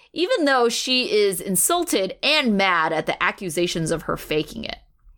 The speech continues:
Later, Jenny is asked to do yoga with the family. Jenny thinks that this is just a plot to make her look bad again, but she really isn't given much of a choice.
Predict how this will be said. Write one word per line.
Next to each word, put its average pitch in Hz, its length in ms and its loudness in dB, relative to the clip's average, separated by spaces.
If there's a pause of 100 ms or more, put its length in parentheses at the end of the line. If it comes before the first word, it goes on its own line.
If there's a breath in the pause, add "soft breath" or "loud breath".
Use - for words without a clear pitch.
(460 loud breath)
Later, 262 400 2
Jenny 220 300 0
is 320 180 0
asked 160 300 0
to 196 40 -2
do 185 120 2
yoga 190 500 0
with 175 140 -8
the 185 40 -10
family. 175 600 -4 (420 soft breath)
Jenny 226 340 0
thinks 214 360 0
that - 220 -2
this 196 140 -12
is 220 120 -8
just 190 440 -2
a 269 60 0
plot 185 460 -2
to 170 120 -16
make 151 180 -12
her 190 120 -8
look 214 280 0
bad 165 420 2 (100)
again, 170 800 0 (280 loud breath)
but 311 340 2
she 339 160 0
really 494 380 4
isn't 254 180 -2
given 233 340 2
much 185 220 0
of 170 60 -6
a 160 60 -4
choice. 165 680 -6